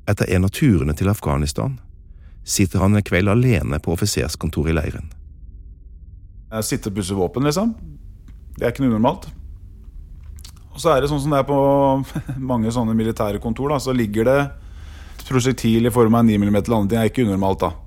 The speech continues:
Speaker 2: Så skal man helst levere inn disse tingene her da, det, men i stedet for at jeg leverte den inn, og så tenkte jeg bare at nå er jeg så sliten, og jeg klarte ikke helt å sette fingeren på det, men jeg tenker bare, fuck it, liksom.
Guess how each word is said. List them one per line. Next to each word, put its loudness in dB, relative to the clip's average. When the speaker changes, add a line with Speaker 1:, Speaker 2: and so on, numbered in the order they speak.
Speaker 2:
Så -8
skal 4
man 6
helst 4
levere 6
inn 6
disse 2
tingene 4
her 6
da, 6
det, 2
men 4
i 4
stedet 2
for 6
at 6
jeg 6
leverte 2
den 0
inn, -2
og -2
så 4
tenkte 0
jeg 2
bare 2
at -2
nå 2
er 0
jeg -2
så -4
sliten, -4
og -6
jeg -6
klarte 4
ikke 2
helt 0
å -2
sette -4
fingeren 2
på 4
det, 0
men 0
jeg 0
tenker 0
bare, 2
fuck -4
it, -2
liksom. 0